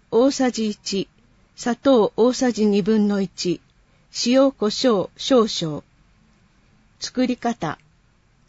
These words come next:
一、ナスを一本ずつラップに包み、レンジ六百ワットでおよそ二分三十秒間加熱する。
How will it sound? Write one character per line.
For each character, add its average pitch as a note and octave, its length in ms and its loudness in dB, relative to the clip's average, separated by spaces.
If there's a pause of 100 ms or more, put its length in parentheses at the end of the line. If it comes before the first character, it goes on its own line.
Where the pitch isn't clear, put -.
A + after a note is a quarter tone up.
(180)
一、 - 400 -6 (520)
ナ C4+ 160 2
ス B3 200 2
を G3 120 4
一 G#3 140 0 (120)
本 B3+ 220 4
ず B3 120 -2
つ F#3+ 140 -2
ラ F#3 160 -2
ッ - 20 -20 (100)
プ A3 100 2
に A3 160 2
包 - 320 -4
み、 F3+ 240 -2 (260)
レ C4 160 4
ン B3 100 4
ジ F3+ 180 -2
六 F#3 160 -2 (100)
百 C4 260 0
ワ C4 100 0
ッ C4+ 40 -2
ト F3 220 -6
で F3 220 -2 (420)
お G3 100 0
よ B3+ 160 2
そ A3 220 -2
二 B3+ 180 6
分 A3 280 2
三 B3 300 2
十 C4 240 0
秒 B3+ 240 0
間 F3 280 -4
加 F3+ 140 -6
熱 F#3 260 -4
す - 240 -8
る。 D3+ 180 -8